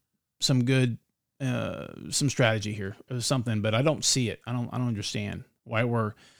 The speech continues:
kowtowing and, and, you know, bowing to this guy.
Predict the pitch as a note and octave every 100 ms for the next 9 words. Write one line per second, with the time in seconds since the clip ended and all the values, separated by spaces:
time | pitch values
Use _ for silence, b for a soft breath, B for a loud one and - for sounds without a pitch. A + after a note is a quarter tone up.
0 | b b b D3+ C#3 D3 B2+ A#2+ A#2 A#2
1 | A2 G2 - _ _ _ - B2 E2+ D2
2 | - - C#3 A#2 A#2+ B2 A#2+ A#2 A2 B2+
3 | A2 - - D2+ D#2+ C#3